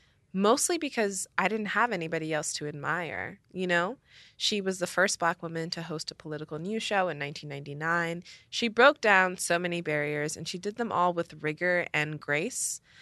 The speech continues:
I think especially for other writers in twenty sixteen, sometimes it feels like white editors and managers aren't letting you do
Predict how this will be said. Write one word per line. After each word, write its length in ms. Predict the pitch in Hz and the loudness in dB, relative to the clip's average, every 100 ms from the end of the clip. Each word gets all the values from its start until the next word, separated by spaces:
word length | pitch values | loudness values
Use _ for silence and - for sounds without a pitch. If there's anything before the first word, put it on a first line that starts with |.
| - - - - | -20 -20 -4 -2
I 40 | |
think 180 | 226 220 | 0 2
especially 880 | 196 170 175 - 180 175 170 160 - | 4 4 4 2 0 -2 -2 -4 -10
for 400 | - 175 165 156 | -2 2 4 4
other 240 | 151 170 156 | 2 2 2
writers 560 | 151 151 156 156 165 | 2 2 0 -2 -4
in 140 | - 165 | -6 -8
twenty 260 | - 165 | -6 -4
sixteen, 640 | 165 160 - - 196 190 190 | -4 -6 -6 -4 -2 -2 -2
sometimes 460 | - 175 180 180 | -2 -2 -2 -4
it 120 | - - | -6 -6
feels 280 | 170 170 | -4 -2
like 320 | 160 156 151 - _ _ _ - | 0 0 -2 -10 _ _ _ 0
white 380 | 180 175 175 - | 6 8 6 6
editors 720 | 170 165 160 160 156 156 - | 4 4 2 4 2 0 -4
and 240 | - 160 156 | -2 -2 0
managers 800 | 156 156 156 156 151 147 - - _ _ _ | -2 -2 -2 -4 -4 -4 -8 -12 _ _ _
aren't 260 | 196 202 - | 10 10 8
letting 400 | 175 180 185 180 | 6 6 6 0
you 340 | 185 180 170 165 - | -2 -2 -2 -4 -4
do 520 | 170 170 170 175 185 | -2 0 0 0 -4